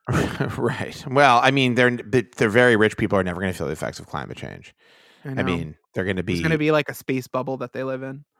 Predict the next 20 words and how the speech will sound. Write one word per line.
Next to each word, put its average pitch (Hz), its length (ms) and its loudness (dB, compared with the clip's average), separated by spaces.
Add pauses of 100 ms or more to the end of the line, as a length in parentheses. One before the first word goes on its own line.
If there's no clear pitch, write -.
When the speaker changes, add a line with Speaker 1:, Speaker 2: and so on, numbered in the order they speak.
(880)
Speaker 1:
Yeah, 127 240 4
it's 104 140 -2
gonna 110 220 2
be, 95 760 0
you 107 100 0
know, 82 360 -4 (1300)
I 107 60 -4
mean, 95 180 0
it's 90 140 -6
gonna 101 200 0
be, 87 520 -4 (340)
I, 135 200 0
I - 20 2
mean, 131 320 2
y-, - 140 -12 (100)
yeah, 147 260 6
the, 135 400 2
well, 151 260 8 (220)
it 143 140 0
doesn't, 143 340 2